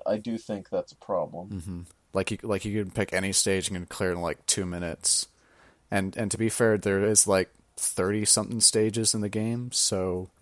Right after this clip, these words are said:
Speaker 1: Yeah, there's a good number of stages. They just don't last very long.
Speaker 2: Mm-hmm.
Speaker 1: I, it took me about a week to play the game, and that's just because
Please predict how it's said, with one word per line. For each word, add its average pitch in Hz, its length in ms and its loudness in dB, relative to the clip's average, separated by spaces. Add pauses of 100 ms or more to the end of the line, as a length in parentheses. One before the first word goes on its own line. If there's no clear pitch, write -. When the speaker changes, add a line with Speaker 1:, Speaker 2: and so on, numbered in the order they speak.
(140)
Speaker 1:
Yeah, 165 140 -4
there's 135 180 -2
a 196 60 -6
good 185 200 0
number 120 540 0
of 95 160 -2
stages. 92 680 -6
They 104 140 -4
just 107 360 -6 (320)
don't 117 300 -2
last 107 400 -2
very 85 260 -6
long. 90 300 -12
Speaker 2:
Mm-hmm. 87 300 -6 (1080)
Speaker 1:
I, 123 100 -2
it 147 200 -4
took - 240 -4
me 165 200 -2
about 131 340 6
a 98 80 2
week 113 400 -6
to 104 100 -16
play 110 300 -4
the 98 100 -6
game, 92 440 -6
and 95 140 -8
that's 131 240 -2
just 165 260 -4
because 117 540 -2